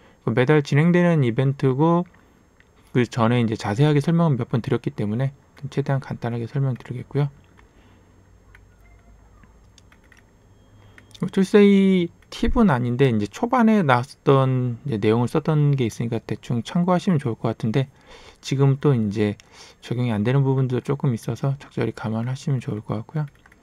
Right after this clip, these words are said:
뭐 이제 알리 처음 이용하시는 분들은 가급적이면 웹페이지 기준으로 봤을 때 위쪽에 환-, 이 가격 통화 수단을 그 원화가 아니라 유에스디로 해주시기 바라고,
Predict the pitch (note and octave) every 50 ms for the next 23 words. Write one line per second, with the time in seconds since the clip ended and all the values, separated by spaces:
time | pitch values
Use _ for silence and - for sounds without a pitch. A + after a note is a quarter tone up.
0 | _ _ _ _ _ _ _ _ _ _ _ _ _ _ _ _ - C3+ B2+ B2+
1 | B2 A#2 A2+ A#2+ A#2 A2+ B2 D3 E3+ D#3+ - G#3+ G#3+ F#3+ F3 F3 F3+ F3+ E3 -
2 | F#3 F3 F3 E3+ E3+ D#3+ D#3+ D#3+ D#3+ D#3 D#3+ E3+ E3 D#3+ D3 - - B2+ B2 C3
3 | - - C#3+ C3 C3 C3+ C3+ D3+ E3+ F3 F3+ F3+ F3+ - - _ _ _ _ _
4 | _ _ - - - B2+ A#2+ - - F3 E3+ D3+ E3 D3 C3+ C3+ B2 C3 C3+ B2+
5 | A2+ - G#2+ G2+ - - C#3+ - - D#3 D3+ C3+ A2+ - - A2+ A2 A2 G#2+ G#2+
6 | G#2+ - - _ _ _ _ _ _ _ _ _ _ - - F3+ F3 F3 E3+ F#3
7 | G3+ G#3 - - C#3+ B2+ A2+ A2 A2 A2 - - _ _ _ _ _ _ _ _
8 | _ _ _ _ _ _ _ _ _ _ _ _ _ _ _ _ - - - B2
9 | A#2 B2 - - - - G3+ G3+ G3 - - F3+ - D3+ C3+ C#3 D#3+ D#3 B2+ -
10 | - _ _ _ _ _ _ _ _ _ _ _ _ _ - B2 A2 G#2+ A2 G#2+
11 | A2+ C3 D3 D3+ D3+ D3+ B2+ A2+ G#2 G#2 A2 C3+ C#3+ C3+ - _ - - D3 C3+
12 | A2+ A2+ A#2+ - D3 B2 - C3 A#2+ B2 B2 B2+ B2 A#2+ - C#3+ B2 A#2+ G#2+ G#2+
13 | G2+ G2 G2 G#2 B2+ C3+ D3+ D#3+